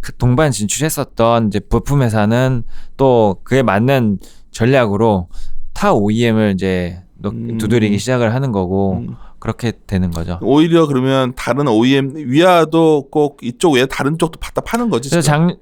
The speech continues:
Speaker 1: 정확하게 기억은 안 나는데
Speaker 2: 음.
Speaker 1: 연초 또는 작년 말인데 그 장풍 기차라고 있어요.
Speaker 2: 음.
Speaker 1: 중국에.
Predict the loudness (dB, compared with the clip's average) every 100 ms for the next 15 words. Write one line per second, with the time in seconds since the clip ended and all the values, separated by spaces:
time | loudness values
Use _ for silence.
0 | -20 -20 -20 -20 -8 0 0 2 0 2
1 | 0 2 0 2 0 0 0 0 -2 -2
2 | -2 -2 -2 -4 -2 -4 -2 -4 -6 -6
3 | -4 0 0 0 0 0 0 -2 -10 -20
4 | -20 _ -4 -4 -2 0 4 4 4 2
5 | 0 0 0 -4 -4 -4 -4 -2 -2 -2
6 | -6 -8 -4 0 0 0 -2